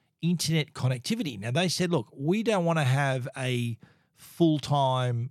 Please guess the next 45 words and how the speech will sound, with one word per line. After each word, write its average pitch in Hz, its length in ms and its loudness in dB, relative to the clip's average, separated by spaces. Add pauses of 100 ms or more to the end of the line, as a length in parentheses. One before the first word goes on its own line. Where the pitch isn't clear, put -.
(120)
N 143 220 6
B 131 360 2
N 123 140 -4
connection 156 520 -2
there 123 140 0
because 113 300 0
they're 139 160 2
only 170 300 0
there 127 480 -2 (340)
three 165 340 0
or 143 80 2
four 147 300 -2
months 135 300 -2
of 120 80 -4
the 120 80 -2
year." 185 320 0 (640)
And 139 100 0
so 180 100 0
they 196 120 2
asked 180 280 0
me, 160 120 2
"What, 147 300 0
what 185 220 -2
is 254 140 -4
the 208 100 -4
solution? 170 540 -4
What 165 220 -2
can 247 120 -10
we 240 120 -6
do 156 320 -4 (640)
to - 100 -4
still 190 340 2
stay 147 320 0
connected 139 380 -2
or, 135 180 0
or 131 200 0
their 123 140 0
guests 165 480 -2
stay 127 220 -2
connected 123 600 -2 (340)
without 143 400 2
having 127 360 0
to 117 100 -4
connect 123 500 -4 (100)
a 120 300 -4